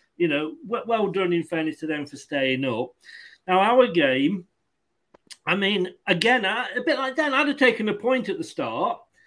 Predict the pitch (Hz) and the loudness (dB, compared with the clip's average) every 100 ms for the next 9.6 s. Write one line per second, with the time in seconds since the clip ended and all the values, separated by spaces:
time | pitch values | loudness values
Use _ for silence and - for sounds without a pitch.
0 | - - - - 196 202 208 226 240 240 | -20 -20 -20 -4 -4 -2 0 2 2 -2
1 | 240 _ _ - 202 165 165 196 220 214 | -8 _ _ -6 -2 2 2 0 0 -2
2 | 208 190 196 190 180 185 180 170 170 165 | -2 -2 -2 0 0 0 -2 -6 -6 -6
3 | 175 - 147 123 151 202 - - - _ | -8 -6 -6 -4 -4 -6 -10 -20 -20 _
4 | 147 151 151 147 147 151 151 135 - _ | -8 -6 -4 -2 -2 -4 -6 -8 -12 _
5 | _ _ - 165 165 170 165 - 226 185 | _ _ -4 -4 0 -2 -2 -8 -4 0
6 | 156 175 135 143 175 196 185 180 180 180 | 2 0 -2 -6 2 2 2 2 2 4
7 | 190 180 175 180 180 175 170 170 165 160 | 2 2 2 0 4 2 2 0 0 0
8 | 156 147 143 185 254 - _ _ _ - | -4 0 0 0 -2 -6 _ _ _ -6
9 | 180 185 185 190 190 175 | -2 0 -2 -6 -6 -6